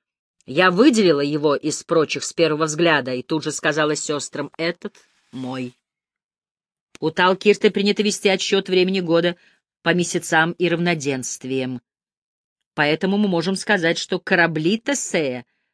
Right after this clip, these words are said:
встали на якоря у побережья курганного города Ликастеи на девятый день приливной луны. Сказители в своих несчетных историях описывают это событие как встречу великолепного царя Афин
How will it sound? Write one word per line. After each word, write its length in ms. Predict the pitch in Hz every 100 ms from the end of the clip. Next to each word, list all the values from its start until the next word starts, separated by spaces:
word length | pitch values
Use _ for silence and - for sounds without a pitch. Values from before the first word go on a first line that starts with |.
| _
встали 480 | - - 175 190 240
на 100 | 240
якоря 480 | 220 196 175 180 226
у 60 |
побережья 500 | 220 180 170 208 214
курганного 600 | 208 180 170 185 214 185
города 420 | 165 175 196 175 170
Ликастеи 760 | 165 - 156 - - 196 262
на 100 | 220
девятый 480 | 180 165 165 185 233
день 320 | 208 233 233 _ _ _ _ _ _ _ _ _
приливной 600 | 208 220 196 190 180 214
луны. 440 | 226 262 208 117 - _ _ _ _ _ _ _ _ _ _ _ _
Сказители 600 | - - 247 262 392 359
в 60 | 311
своих 380 | - 277 311 254
несчетных 580 | 247 - 269 - 196 -
историях 640 | 185 - - 240 190 160
описывают 540 | 156 220 202 160 156
это 160 | - 151
событие 420 | 147 156 190 170
как 160 | 156 147
встречу 300 | - 185 151
великолепного 680 | 151 143 147 226 233 160 147
царя 340 | - 143 165
Афин 420 | 143 - 208 208